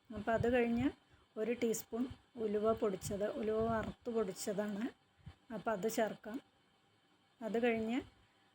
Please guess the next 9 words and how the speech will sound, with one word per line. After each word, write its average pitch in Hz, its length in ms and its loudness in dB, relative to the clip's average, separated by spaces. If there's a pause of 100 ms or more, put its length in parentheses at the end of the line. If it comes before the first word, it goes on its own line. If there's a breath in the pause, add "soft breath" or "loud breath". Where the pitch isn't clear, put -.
(160)
കടുക് 220 420 4
വറുത്ത് 233 340 2
പൊടിച്ചത് 208 540 0 (400)
ഒരു 226 260 -2
ടീസ്പൂൺ 220 420 2 (600)
ചേർക്കാം. 220 420 0 (680)
നിറയെ 247 480 6
ഒരു 247 140 4 (540)
സ്പൂൺ 214 340 -2